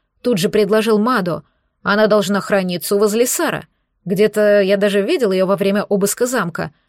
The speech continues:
А запрет на перемещение я отменю. Считайте, что уже отменил». «Гирзл,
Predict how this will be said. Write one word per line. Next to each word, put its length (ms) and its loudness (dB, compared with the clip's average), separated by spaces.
А 140 0
запрет 380 0
на 100 -4
перемещение 600 0
я 140 0
отменю. 480 -4
Считайте, 420 0
что 220 -2
уже 180 0
отменил». 540 -6
«Гирзл, 520 -2